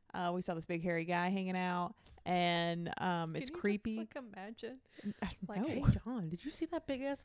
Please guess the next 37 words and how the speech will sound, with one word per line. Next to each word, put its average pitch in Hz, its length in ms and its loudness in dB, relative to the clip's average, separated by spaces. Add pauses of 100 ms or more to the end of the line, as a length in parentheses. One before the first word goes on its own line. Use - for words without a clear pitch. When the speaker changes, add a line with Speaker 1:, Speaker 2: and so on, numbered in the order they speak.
(120)
Speaker 2:
guy 202 300 -6
out 359 140 -4 (100)
there?" 403 100 -4 (560)
Speaker 1:
He 240 140 -4
was 226 340 2
nude, 208 560 4
but - 180 -2
very 277 300 -2
hairy. 208 520 -2 (720)
Speaker 2:
It - 100 -14
could 202 100 4
Speaker 1:
No 269 140 10
Speaker 2:
have 302 80 2
been 262 100 4
Speaker 1:
pants. 254 360 0
Speaker 2:
pants, - 20 -4
honestly. 277 460 0
Speaker 1:
<gasps> 294 40 -8 (360)
Maybe 320 220 0
he 349 60 4
was 330 120 0
just 311 160 -4
wearing, 320 200 -4
like, 294 200 -2
wool 254 260 2
trousers. 294 800 -4 (840)
<laughs> 302 220 4
That's 311 220 8
what 320 100 10
it 330 100 6
was. 311 440 10
Speaker 2:
There's 320 160 0
a 392 100 6
giant 285 520 10
wearing 254 380 4
<laughs> - 40 -20
wool 285 120 0